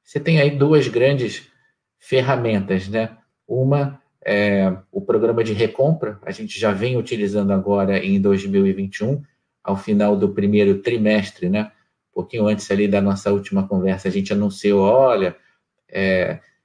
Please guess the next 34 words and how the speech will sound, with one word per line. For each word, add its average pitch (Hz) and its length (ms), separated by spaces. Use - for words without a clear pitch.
já 92 160
que 101 160
ninguém 117 280
quer 120 180
as 110 100
ações, 110 520
a 101 60
gente 110 220
tá 117 100
dando 117 200
uma 113 160
sinalização 110 760
clara 110 400
aqui 101 380
de 101 140
que 98 180
as 104 180
aço-, 107 240
as 98 380
ações 98 320
estão - 180
fora 101 280
de 101 100
preço." 139 460
Então, 95 180
nós 98 220
formalmente, 101 760
é, 90 240
declaramos 98 840
a 95 160
abertura 107 720
de 104 80
um 101 80
programa, 101 760